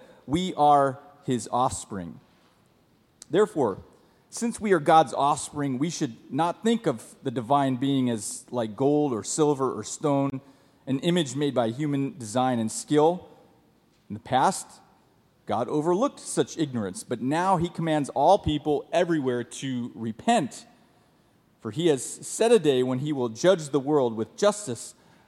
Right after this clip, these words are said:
by the man that he has appointed. He has given proof of this to everyone by raising him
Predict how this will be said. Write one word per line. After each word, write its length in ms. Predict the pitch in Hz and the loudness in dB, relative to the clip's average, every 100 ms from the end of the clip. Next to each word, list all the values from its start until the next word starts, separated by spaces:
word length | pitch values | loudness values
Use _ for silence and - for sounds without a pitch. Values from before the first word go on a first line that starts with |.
| _ | _
by 100 | 120 | -4
the 100 | 117 | -2
man 400 | 123 170 180 175 | -4 0 0 0
that 120 | 139 | -4
he 180 | 131 147 | -2 0
has 120 | 123 | 0
appointed. 580 | 107 - 220 143 90 - - _ _ _ _ _ _ _ | -2 -2 0 0 -2 -8 -20 _ _ _ _ _ _ _
He 140 | - | -4
has 120 | 123 120 | -4 2
given 320 | 185 175 147 | 2 2 -4
proof 460 | - - - 226 | -2 2 2 0
of 140 | 135 123 | -6 -2
this 280 | 113 110 - | -2 -2 -8
to 120 | - - | -8 2
everyone 540 | 240 247 156 113 110 - - - _ _ _ | 2 4 0 0 -2 -6 -20 -20 _ _ _
by 120 | 110 | -4
raising 480 | 113 123 202 175 185 | -2 0 0 0 -4
him 400 | 160 147 139 135 | -2 -2 -4 -12